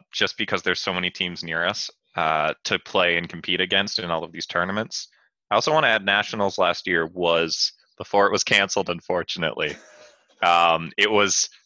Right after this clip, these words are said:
uh, you actually needed to win enough games, like a percentage of your games,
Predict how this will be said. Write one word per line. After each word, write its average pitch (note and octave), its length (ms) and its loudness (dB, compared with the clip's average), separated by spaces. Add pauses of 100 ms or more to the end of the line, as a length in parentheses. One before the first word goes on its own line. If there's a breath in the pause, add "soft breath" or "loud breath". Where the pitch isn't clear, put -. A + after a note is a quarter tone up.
(240 soft breath)
uh, E2+ 500 2
you G#2 200 -4 (200)
actually - 340 -2
needed G2+ 280 0
to G2 80 -2
win F2 340 -2
enough E2 320 -2
games, D#2 480 -4 (300)
like D#2 180 -8
a D#2+ 60 -4
percentage D#2+ 480 -6
of D2+ 60 -20
your D#2 100 -8
games, D2+ 500 -6